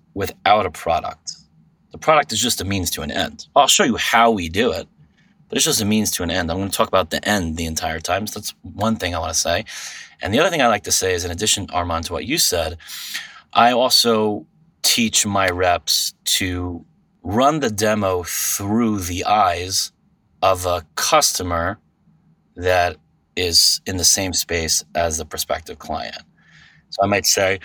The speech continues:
"Would it be okay, Armand, if maybe we run through this walkthrough through the eyes of A B C competitor, which you mentioned?" "Yeah, sure." And I can give you a sense of how they think about things.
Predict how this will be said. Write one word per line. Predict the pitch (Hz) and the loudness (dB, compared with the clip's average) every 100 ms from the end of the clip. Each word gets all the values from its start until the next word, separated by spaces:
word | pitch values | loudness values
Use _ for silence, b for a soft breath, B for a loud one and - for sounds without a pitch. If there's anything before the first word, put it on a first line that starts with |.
| B B - | B B 0
"Would | 120 | 0
it | 160 | 2
be | 165 | 4
okay, | 165 151 - 120 117 | 2 2 2 4 4
Armand, | 123 120 120 123 123 120 | 4 2 4 2 2 0
if | 101 95 - | -2 -4 -4
maybe | 104 104 | -2 -2
we | 104 101 92 80 | -2 -4 -6 -12
run | 92 98 104 104 | -10 0 0 0
through | 101 - 101 101 | -4 -6 -6 -6
this | 92 95 85 - - _ _ _ _ _ _ | -4 -2 0 -2 -6 _ _ _ _ _ _
walkthrough | 95 98 101 - 95 95 92 92 95 b b b | 2 2 2 -2 -2 -2 -2 -6 -10 b b b
through | - - 107 | -6 0 0
the | 95 95 | 2 2
eyes | 90 90 92 87 - - | 4 4 2 0 -4 0
of | 87 87 87 82 82 - _ _ _ | 2 4 2 -2 -10 -14 _ _ _
A | 92 92 | -2 0
B | 92 | 0
C | - 92 | 0 0
competitor, | - 90 95 92 98 | -4 -2 -2 -2 -6
which | 92 - | -4 -4
you | |
mentioned?" | 101 101 - 120 - _ _ _ | -4 -4 -4 -4 -8 _ _ _
"Yeah, | - 143 | 0 2
sure." | - 127 90 - | 4 0 0 -2
And | 107 | -2
I | |
can | 110 110 | 0 -2
give | 98 110 | -2 -2
you | 101 | 0
a | - | 0
sense | 95 | 0
of | 87 | 0
how | 90 | 0
they | 92 90 | 0 -2
think | 107 | -6
about | 117 117 117 | 0 0 2
things. | 135 139 | -6 -6